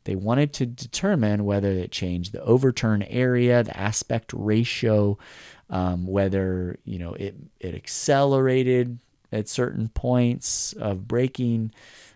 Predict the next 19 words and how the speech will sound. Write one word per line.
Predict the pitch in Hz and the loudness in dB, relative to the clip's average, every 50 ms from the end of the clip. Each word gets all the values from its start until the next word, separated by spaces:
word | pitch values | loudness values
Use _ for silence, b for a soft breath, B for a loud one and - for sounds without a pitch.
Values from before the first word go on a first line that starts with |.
| B B - | B B -6
Um, | 98 95 92 92 95 92 92 90 - | -4 -2 -2 0 -2 -2 -4 -6 -6
and | - 101 98 | -6 -4 -2
so | - - 110 | -2 0 0
they, | 104 101 101 101 98 95 101 _ _ _ _ _ _ _ _ _ _ _ - - | 0 0 0 0 0 -2 -6 _ _ _ _ _ _ _ _ _ _ _ -6 0
they | 110 113 | 2 4
went | 113 117 123 131 135 - | 6 6 6 4 4 2
through, | - 123 120 117 117 113 117 | 0 2 4 6 6 6 4
let's | - - - | 2 0 0
see | - 98 | 0 2
here, | 92 92 90 87 85 - _ _ _ _ _ _ _ _ _ _ _ - - - | 2 2 0 -2 -4 -8 _ _ _ _ _ _ _ _ _ _ _ -20 -6 2
kind | - 131 120 117 | 6 6 6 6
of | 107 113 - | 4 2 0
as | 101 110 117 117 107 | 2 4 4 4 4
an | 110 101 | 2 2
aside, | 95 90 - - - 131 104 90 80 78 80 82 90 104 123 120 - b b b b b b b b b b b b b b b b b b b b b b b _ _ _ _ _ _ _ - | 2 0 0 0 2 2 0 0 -2 -4 -4 -4 -4 -4 -6 -8 -10 b b b b b b b b b b b b b b b b b b b b b b b _ _ _ _ _ _ _ -6
I | 87 95 101 107 | -2 0 2 2
thought | 107 - - 117 104 98 95 92 92 92 - - | 0 0 2 2 4 4 4 4 2 0 -4 -6
that | 104 95 98 95 92 90 90 90 90 90 - _ _ _ _ _ _ | -4 -2 0 2 2 2 2 0 0 -2 -6 _ _ _ _ _ _
<laughs> | - | -2